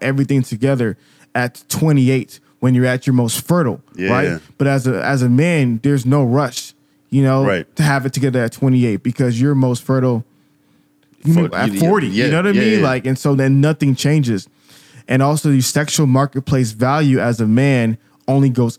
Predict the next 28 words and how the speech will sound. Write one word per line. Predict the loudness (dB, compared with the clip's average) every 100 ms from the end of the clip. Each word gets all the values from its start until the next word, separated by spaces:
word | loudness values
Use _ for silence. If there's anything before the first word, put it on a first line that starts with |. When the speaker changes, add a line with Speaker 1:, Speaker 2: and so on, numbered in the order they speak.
| -4
Speaker 1:
up | -4 -6 _ _
as | -6 -4
time | -2 0 0
progresses. | -2 0 0 -2 -8 -4
You | -2
know, | 0
that's | 0 -2
why | -2 0
you | 0
always | 0 -2 -4
see, | -2 -2 -2 -8 -20 _
you | -2
know, |
a | 0 0 0
lot | -2 -2
of | 0
these | 0 -2
older | -2 0 0
men | 2 0
with | -2 0
these | -2 -2 -10 _ _ _ _ _ -6
Speaker 2:
Younger | -2 0
women, | 0 0
yeah. | 2
Speaker 1:
younger, | 2 2 2
beautiful | 0 0 -2 0
women. | 2 2
Speaker 2:
Yeah. | 0 -2